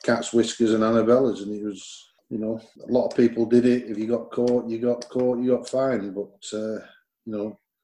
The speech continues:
drinking, drinking was part and parcel of, of the, of the game then.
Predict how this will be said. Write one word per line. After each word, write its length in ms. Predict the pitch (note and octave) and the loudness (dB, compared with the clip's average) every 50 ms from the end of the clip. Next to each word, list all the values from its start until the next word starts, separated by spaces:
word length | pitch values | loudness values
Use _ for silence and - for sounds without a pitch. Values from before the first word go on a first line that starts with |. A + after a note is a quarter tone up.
| _ _ _ _ _ _ _ _ _ - | _ _ _ _ _ _ _ _ _ -10
drinking, 540 | A#2 A#2 B2+ B2+ B2 A#2+ - A#2+ A2 A2 G#2 | -2 2 2 2 2 0 -2 -2 -2 -2 0
drinking 320 | A2 B2+ A#2 - A#2 A2 | 0 0 0 0 -2 -2
was 100 | G#2+ G#2 | -2 -2
part 320 | - - - A#2+ A#2 A#2 A2+ | -2 0 2 2 2 2 0
and 100 | G#2 - | -2 0
parcel 600 | B2+ A#2+ A#2 A2+ G#2+ - - A#2 A#2 A2+ A2+ A2 - - | 2 2 2 2 0 -2 -2 -2 -2 -2 -4 -6 -6 -2
of, 240 | A#2+ A#2+ A2+ - - | -2 0 0 -2 -2
of 240 | - A#2+ A2 - - | -4 -4 -4 -2 -4
the, 120 | B2 A#2+ | -4 -4
of 180 | - A2+ G#2 G2+ | -4 -4 -4 -4
the 80 | A2+ | -2
game 380 | G#2 G#2 A2 A#2+ C#3 D3+ C#3 G#2+ | 0 2 2 2 4 2 0 -2
then. 180 | - G#2 B2 | -4 -8 -14